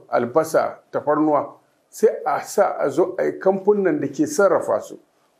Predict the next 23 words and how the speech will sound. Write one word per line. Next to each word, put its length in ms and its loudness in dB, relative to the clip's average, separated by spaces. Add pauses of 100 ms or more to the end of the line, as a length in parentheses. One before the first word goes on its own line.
Wurin 320 2
yin 160 0
kamfanin 480 2
da 80 2
ke 160 -2
sarrafa 420 0
albasa 360 0
sai 220 0
a 40 -4
fitar 260 -6
da 80 -4
kamfani 520 -4
kala 260 0
huɗu. 300 -2 (480)
Ko 80 -2
waɗannan 320 2
kamfunan 420 4
huɗu 140 0
za 140 2
su 120 -6
ɗauki 240 0
mutane 440 2
daban-daban. 520 -2